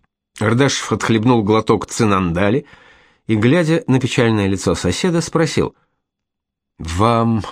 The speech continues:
не нравится судак под соусом?»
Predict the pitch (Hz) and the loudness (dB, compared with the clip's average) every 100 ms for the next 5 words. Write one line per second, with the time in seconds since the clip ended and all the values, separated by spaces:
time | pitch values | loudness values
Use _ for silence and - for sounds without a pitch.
0 | - 117 110 92 98 110 104 - 101 - | -6 0 2 2 2 0 -2 -2 -4 -2
1 | 101 90 98 98 - - 110 - 202 151 | -2 0 -2 -2 -10 -4 -4 -2 -4 -4
2 | - | -6